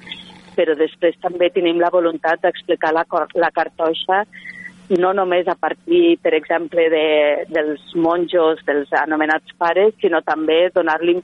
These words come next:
mm, potser més importància a, als iecs, no? Que és aquest grup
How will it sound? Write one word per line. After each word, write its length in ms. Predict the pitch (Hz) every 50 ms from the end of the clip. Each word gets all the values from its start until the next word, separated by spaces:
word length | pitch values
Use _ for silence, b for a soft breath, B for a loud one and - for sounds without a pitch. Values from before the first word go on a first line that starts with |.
| _ _ -
mm, 420 | 175 165 165 160 139 - - -
potser 320 | - 160 - - 175 170 175
més 240 | 185 175 165 160 -
importància 840 | 185 180 170 180 175 175 - - 165 170 170 - - 190 180 196 220 B B B B B B B B B -
a, 160 | - 185 170 160 151 151 147 147 143 143 139 - -
als 280 | - - 165 160 143 -
iecs, 380 | 196 196 220 208 - B B B B B - _ _ -
no? 320 | - 160 160 190 240 269 -
Que 140 | - - 170
és 80 | 151 180
aquest 320 | 160 - - 175 160 -
grup 360 | - 170 175 185 190 196 208